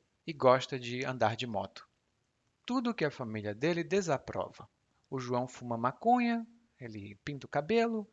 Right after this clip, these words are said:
anda de moto. A família é mais conservadora, então ele é a, a ovelha negra da família. Hum? Inclusive tem uma música muito boa, que eu vou deixar no link também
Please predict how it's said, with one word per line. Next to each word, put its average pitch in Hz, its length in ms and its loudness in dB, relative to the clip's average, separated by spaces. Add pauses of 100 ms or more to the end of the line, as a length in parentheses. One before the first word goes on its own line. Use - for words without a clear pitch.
anda 240 220 -2
de 180 100 -4
moto. 123 360 2 (500)
A 123 140 -2
família 139 380 -2
é - 20 4
mais 135 240 0
conservadora, 147 800 0 (260)
então 110 300 -4
ele 123 260 2
é 151 240 2 (760)
a, 98 360 -6
a 107 60 4
ovelha 120 420 2
negra 123 340 0
da 104 140 -2
família. 90 500 -14 (800)
Hum? 214 140 -10 (500)
Inclusive 233 500 -2
tem 226 140 -4
uma 190 140 0
música 165 480 -2
muito 175 340 -4
boa, 135 520 2
que 151 100 -4
eu 139 60 0
vou 131 120 -2
deixar 123 360 0
no 123 120 -4
link 113 340 -4
também 101 340 -4